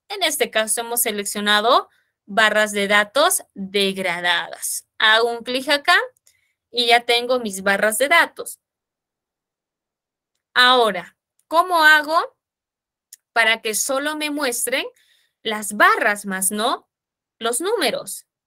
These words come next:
Muy bien, me voy arriba a mi pestaña,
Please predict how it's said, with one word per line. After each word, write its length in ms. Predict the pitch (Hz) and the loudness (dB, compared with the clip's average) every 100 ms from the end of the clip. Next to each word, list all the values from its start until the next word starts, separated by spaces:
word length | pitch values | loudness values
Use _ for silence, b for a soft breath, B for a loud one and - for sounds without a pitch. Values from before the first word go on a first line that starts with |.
| _ _ _ _ | _ _ _ _
Muy 220 | 330 269 | -2 -2
bien, 280 | 208 233 339 466 _ _ _ _ - | 2 2 0 -4 _ _ _ _ -6
me 160 | 269 | -4
voy 300 | 226 220 226 | 0 0 2
arriba 640 | 220 214 247 214 196 254 415 - _ _ _ _ _ _ _ | 0 0 -4 -4 0 0 0 -8 _ _ _ _ _ _ _
a 140 | 220 | -4
mi 180 | 220 214 | -2 -6
pestaña, 1080 | 196 202 196 - 233 240 240 247 240 240 | -2 -4 -4 0 2 4 2 0 -2 -2